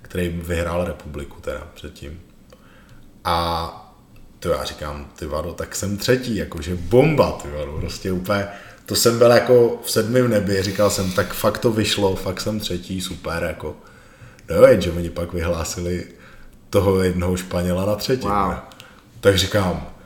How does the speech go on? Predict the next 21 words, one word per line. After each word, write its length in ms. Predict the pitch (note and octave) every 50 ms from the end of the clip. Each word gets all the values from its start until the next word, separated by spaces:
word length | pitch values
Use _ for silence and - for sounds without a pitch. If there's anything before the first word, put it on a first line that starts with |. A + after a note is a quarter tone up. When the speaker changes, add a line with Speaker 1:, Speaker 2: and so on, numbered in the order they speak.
| - - - - - - -
Speaker 1:
no 180 | G2 A2+ A2
a 60 | A2+
to, 160 | A2 - B2 B2
to, 380 | B2 - - - - A2+ A2+
to 160 | A2+ A2+ A#2+
jsem 220 | G2 - A2+ G#2 F#2+
si 120 | - G2
říkal, 320 | F2+ F2+ - D2+ C#2+ D2 - - - - -
ty 160 | - B2+ B2+
vole, 400 | G#2+ G#2 G2+ A2+ B2+ C#3+ C#3 B2+
já 160 | G#2 F2 F2+
jsem 240 | - - A#2 G#2+ G#2
jako 200 | A2 F#2+ - A#2+
více 320 | A2 A2 G#2 G2+ - G#2 G2
mistr 320 | G#2+ G#2+ G#2 - - -
Evropy, 540 | G2+ G#2 G#2+ B2 C#3 D#3 D3 - - F2+ F2
to 120 | F2 -
je 80 | F2+ F2+
jako 240 | F2+ F2 - G2+ G2
úlet, 580 | F#2+ - C#3 D#3 E3 E3+ D#3+ A#2+ G2 F#2 - -
ne? 180 | D2+ D2+ E2+